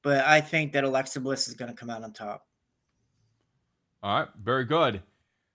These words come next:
Speaker 2: All right, moving on. The men's side of the Elimination Chamber. Brock Lesnar favorite, minus one oh five. Bobby Lashley, plus one fifty. Seth Rollins, plus two fifty.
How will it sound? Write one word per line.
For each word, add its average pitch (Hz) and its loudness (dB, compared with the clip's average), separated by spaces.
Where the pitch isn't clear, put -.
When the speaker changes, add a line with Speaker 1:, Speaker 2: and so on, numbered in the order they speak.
Speaker 2:
All 151 2
right, 135 2
moving 160 0
on. 123 2
The 120 -6
men's 147 -4
side 92 -2
of 85 -10
the 95 -8
Elimination 90 -8
Chamber. 101 -4
Brock 120 2
Lesnar 104 0
favorite, 98 0
minus 95 -4
one 98 -4
oh 92 -4
five. 92 -4
Bobby 90 -4
Lashley, 92 -4
plus 87 -10
one 87 -10
fifty. 90 -12
Seth 90 -10
Rollins, 92 -6
plus 98 -10
two 170 -10
fifty. 170 -6